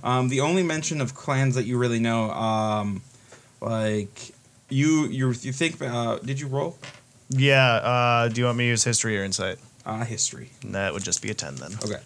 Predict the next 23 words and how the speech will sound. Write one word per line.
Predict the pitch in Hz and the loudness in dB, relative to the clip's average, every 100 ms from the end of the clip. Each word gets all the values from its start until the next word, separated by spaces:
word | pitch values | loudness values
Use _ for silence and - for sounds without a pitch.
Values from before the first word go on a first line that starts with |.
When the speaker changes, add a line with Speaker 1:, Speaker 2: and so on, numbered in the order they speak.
| - - - | -18 -20 -14
Speaker 1:
So, | - | -2
yeah, | 151 | 2
you, | 135 185 233 190 - | 2 2 2 -2 -4
you | 165 | -2
don't | 196 240 | 0 0
really | 214 202 | 0 0
remember | 170 147 147 147 | 0 0 -2 0
anything | 143 139 143 135 | 0 0 -2 0
about | 113 123 - | 0 0 -2
clans. | - 131 131 127 | -4 0 0 0
The, | 139 | -2
the | 131 139 | -2 0
only | 180 208 | 0 2
thing | 208 | 2
you | 185 | 0
do | 135 151 | 0 -2
remember | 147 143 135 107 | 0 0 0 2
is | 127 127 127 113 - - - - - | 4 4 4 2 -2 -8 -20 -20 -8
when | 143 | -4
you're | 151 | -2
talking | 139 143 139 139 | 0 0 0 -2
to | 127 | 0
Ranvi, | 113 127 117 110 | 2 2 2 0